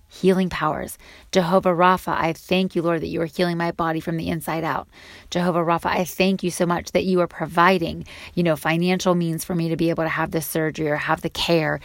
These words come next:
that the, uh, doctors and nurses and medical staff," you just go ahead and you pray that into existence. And Isaiah twelve two says, "God is my salvation. I will trust and I will not be afraid," especially when there's a health situation for our, for our own selves or for our children or a family member.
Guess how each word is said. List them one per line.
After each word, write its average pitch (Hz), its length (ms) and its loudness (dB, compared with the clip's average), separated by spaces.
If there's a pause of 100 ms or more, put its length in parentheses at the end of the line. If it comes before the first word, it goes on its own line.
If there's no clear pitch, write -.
(280)
that 170 180 0
the, 165 220 2
uh, 160 160 -2
doctors 180 400 2
and 160 140 -4
nurses 170 320 0
and 165 100 2
medical 170 240 2
staff," 151 200 -4
you 180 100 2
just 226 160 -2
go 262 60 -4
ahead 220 140 0
and 170 60 -4
you 175 60 -4
pray 190 460 4
that - 340 -2
into 175 220 -2
existence. 160 720 -2 (840)
And 185 100 4
Isaiah 175 320 4
twelve 175 260 0
two 277 180 0
says, 185 200 -2
"God 185 200 2
is 185 80 -4
my 180 100 0
salvation. 180 800 0 (480)
I 185 120 6
will 180 120 2
trust 208 400 0
and 196 80 0
I - 20 2
will 165 80 2
not 165 280 2
be 175 100 0
afraid," 208 640 -2 (260)
especially 214 500 -2
when 240 100 0
there's 214 180 0
a - 60 -10
health 165 260 -2
situation 220 640 0
for 190 140 0
our, - 240 -2 (100)
for 165 140 4
our 170 100 6
own 175 200 2
selves 240 420 2
or 170 80 4
for 160 140 2
our 156 80 4
children 175 440 0
or 202 60 2
a 165 60 -2
family 165 280 0
member. 214 460 0